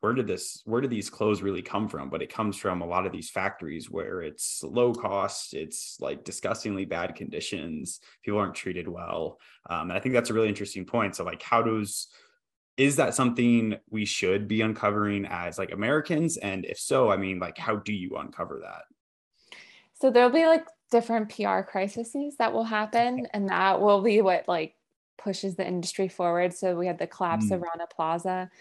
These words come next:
Speaker 2: in twenty thirteen in Bangladesh. And so, like, that, thousands of people were killed. And so that wakes people up. I think Gap was in there, a couple big brands. And so it really feels like it's a P R crisis, it's legislation, and it's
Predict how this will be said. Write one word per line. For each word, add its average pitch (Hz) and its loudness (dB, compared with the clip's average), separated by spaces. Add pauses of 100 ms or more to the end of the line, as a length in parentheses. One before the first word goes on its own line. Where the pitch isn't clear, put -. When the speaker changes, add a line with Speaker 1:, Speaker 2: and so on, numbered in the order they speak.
(440)
Speaker 2:
in 185 0
twenty 180 -2
thirteen 180 -4
in 165 -4
Bangladesh. 175 -6 (100)
And 180 -6
so, 175 -2
like, 165 -6 (100)
that, 170 -4 (480)
thousands 180 0
of 180 -10
people 180 -4
were 170 -6
killed. 175 -2
And 180 -6
so 170 -4
that 170 -2 (180)
wakes 196 -2
people 196 -2
up. 190 -2
I 175 -2
think 175 -8
Gap 170 -2
was 180 -2
in 170 -4
there, 170 -4
a 170 -10
couple 170 -8
big 165 -8
brands. 165 -6 (580)
And 190 0
so 185 2
it 196 0
really 214 0
feels 202 0
like 185 -2
it's 185 -4
a 170 -8
P - -4
R 202 4
crisis, 233 -2
it's 190 -2
legislation, 180 -2
and 180 -2
it's - -8